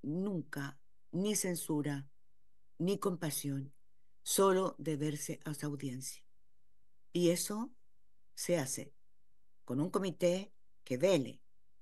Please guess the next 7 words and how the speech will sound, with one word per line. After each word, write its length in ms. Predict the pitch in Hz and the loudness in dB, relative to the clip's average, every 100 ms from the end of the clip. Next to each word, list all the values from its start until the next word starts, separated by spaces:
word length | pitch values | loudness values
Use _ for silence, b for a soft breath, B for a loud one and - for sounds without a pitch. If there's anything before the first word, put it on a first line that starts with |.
| - | -4
por 120 | - 143 | 2 4
ese 220 | 165 165 | 4 2
pluralismo, 680 | 190 170 156 139 123 123 127 - - - | 4 4 4 2 0 -6 -10 -14 -16 0
que 120 | 156 | 4
de 140 | 139 135 | 6 4
verdad 540 | 135 127 135 139 123 - - | 2 2 2 2 -2 -10 -4
recoja 540 | 143 139 135 143 139 | -2 0 0 -2 -4